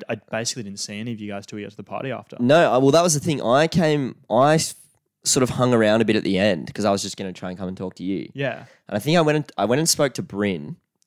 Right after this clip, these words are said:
Speaker 2: for, like, you know, five minutes or whatever.
Speaker 1: Yeah.
Speaker 2: And then I came in and found you.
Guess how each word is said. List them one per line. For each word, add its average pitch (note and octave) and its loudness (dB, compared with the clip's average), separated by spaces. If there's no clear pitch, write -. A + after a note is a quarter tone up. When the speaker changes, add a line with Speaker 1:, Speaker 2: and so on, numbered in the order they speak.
Speaker 2:
for, - -6
like, F2 -2
you F2+ -6
know, D#2 -6
five F2 -4
minutes F2 -8
or - -10
whatever. E2+ -2
Speaker 1:
Yeah. C3 -8
Speaker 2:
And - -16
then G#2+ 2
I G#2+ 2
came B2 2
in C3 4
and B2 2
found G#2+ 0
you. F2+ 0